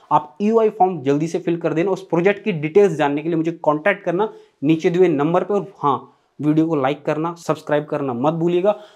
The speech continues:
क्योंकि सब्सक्राइब करोगे जब ही आपको पता चलेगा ये प्रोजेक्ट कब लॉन्च होने वाला है, क्या इसकी फर्दर डिटेल्स है, कब इसका रेरा आने वाला है, कब इसकी लॉन्चिंग होने वाली है,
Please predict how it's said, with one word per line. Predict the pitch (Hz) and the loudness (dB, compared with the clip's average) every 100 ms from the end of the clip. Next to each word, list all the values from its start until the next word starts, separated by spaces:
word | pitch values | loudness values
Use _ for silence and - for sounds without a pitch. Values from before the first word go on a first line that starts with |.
| _ | _
क्योंकि | 147 151 | -4 -4
सब्सक्राइब | - 139 - 160 170 | -6 -8 2 2 4
करोगे | 175 175 190 202 - - | 2 0 0 -6 -16 -12
जब | 131 135 147 | -2 2 2
ही | 165 165 - - | 0 -2 -6 -6
आपको | 127 - | -6 -4
पता | 139 - 156 | -4 0 0
चलेगा | 156 170 175 202 | 0 0 0 -2
ये | 180 | -4
प्रोजेक्ट | - 147 156 - | -4 -4 -4 -4
कब | 127 | 0
लॉन्च | 127 131 135 147 | 0 0 -2 -4
होने | 147 | -4
वाला | 156 165 | -2 -2
है, | 175 247 - _ _ - | -2 -6 -12 _ _ 0
क्या | 170 | 0
इसकी | 156 - | 0 -6
फर्दर | 185 151 147 143 | -2 -2 0 0
डिटेल्स | 127 123 143 160 160 | 0 -2 0 0 -4
है, | 247 233 | -12 -4
कब | 170 151 | -2 -2
इसका | 147 160 | -4 -6
रेरा | 120 113 120 | -2 -2 0
आने | 143 156 | 0 0
वाला | 165 175 | 0 -2
है, | 220 220 | -4 -2
कब | 156 175 | 0 0
इसकी | 185 - | -2 -2
लॉन्चिंग | 139 117 123 156 147 | -2 0 -2 -2 0
होने | 165 170 | 2 2
वाली | 170 | 2
है, | 185 | 0